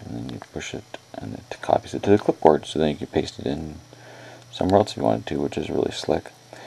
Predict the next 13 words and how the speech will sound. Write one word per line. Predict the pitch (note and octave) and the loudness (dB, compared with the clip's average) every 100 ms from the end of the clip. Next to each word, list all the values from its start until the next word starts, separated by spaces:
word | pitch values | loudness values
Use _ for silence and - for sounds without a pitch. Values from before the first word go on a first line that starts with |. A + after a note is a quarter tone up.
| - - - | -18 -20 2
For | F#2 | 2
view, | F2 F#2 G2 G2 | 6 8 10 10
you | G2+ E2 | 8 4
can, | E2 E2 E2 D#2+ - - | 0 0 -4 -8 -8 -4
uh, | E2 D2+ | -4 -2
wrap, | D#2+ D#2+ D#2 - - - - - | 8 8 8 0 -18 -18 -18 -6
word | D#2+ F#2 | 0 4
wrap, | - D#2 - | 4 4 2
which | - | -8
is | - - | -10 -4
nice | D2+ D2+ E2+ | -2 -2 -2
if | - - - | -8 -10 -8
you're, | - - | -8 -8